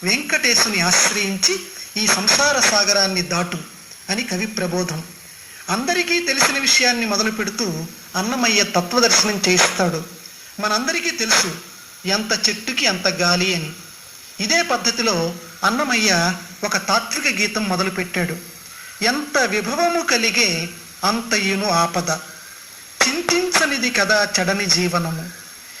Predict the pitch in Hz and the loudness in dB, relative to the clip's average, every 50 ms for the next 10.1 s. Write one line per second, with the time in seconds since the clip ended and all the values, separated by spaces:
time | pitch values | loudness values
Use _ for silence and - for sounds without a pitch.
0 | - - - 208 233 247 247 - 254 220 - 202 208 233 233 320 320 320 320 294 | -12 -4 -2 0 0 0 2 2 2 2 4 2 0 0 2 2 4 4 4 2
1 | 277 254 240 240 - 226 226 226 214 196 190 196 190 170 170 175 170 190 180 180 | 2 -2 -2 0 2 4 6 6 4 4 2 2 4 4 4 4 2 0 2 2
2 | 160 160 - - - - - - - - - - - - 185 185 208 247 302 311 | 0 0 -4 -12 -16 -16 -16 -16 -12 -4 0 2 2 4 4 4 4 4 2 0
3 | 302 262 285 285 254 269 269 262 - 262 208 185 196 240 277 269 277 285 269 262 | -2 -2 -2 -4 -4 -2 0 2 4 6 6 6 6 4 4 2 2 0 0 0
4 | 269 254 226 - - - 226 220 175 156 170 196 196 190 170 196 208 214 214 233 | 2 2 2 2 2 0 0 0 0 -2 -2 -2 0 0 2 2 2 2 2 0
5 | 220 233 220 220 - - 190 185 196 - - 202 185 175 170 156 - - - - | 0 0 0 0 0 0 0 0 0 -2 -2 -2 -2 -2 -4 -6 -8 -10 -18 -20
6 | - - - - - - - - 196 190 185 - 247 240 247 233 240 262 302 - | -20 -20 -20 -20 -20 -16 -8 -2 2 4 4 4 4 2 2 2 2 2 2 0
7 | - - - - - - - - 202 214 226 226 285 285 349 349 - - - - | -4 -10 -16 -18 -14 -6 -2 0 2 2 2 2 0 -2 -2 -4 -8 -12 -18 -18
8 | - - - - 220 233 233 226 220 233 226 226 254 277 - 320 320 311 302 285 | -18 -8 0 2 2 2 2 0 0 0 2 2 0 0 0 0 2 4 4 4
9 | - - - - 202 - 220 214 214 - - 311 311 311 294 254 240 247 226 185 | 4 4 4 4 4 4 4 2 0 0 0 0 2 2 2 2 4 2 2 0
10 | 165 170 | 0 -4